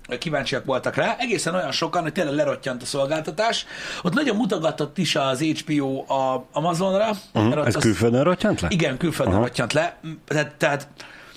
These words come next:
Speaker 1: nem abban az időpontban, amikor nálunk ment, vagy nálunk nézték a legtöbben, ö, rottyant le,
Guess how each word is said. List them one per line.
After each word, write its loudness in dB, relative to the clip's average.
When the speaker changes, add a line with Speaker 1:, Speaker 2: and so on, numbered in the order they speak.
Speaker 1:
nem 4
abban 2
az 2
időpontban, 2
amikor 2
nálunk 2
ment, -2
vagy 2
nálunk 0
nézték 0
a 4
legtöbben, -2
ö, 2
rottyant 0
le, 2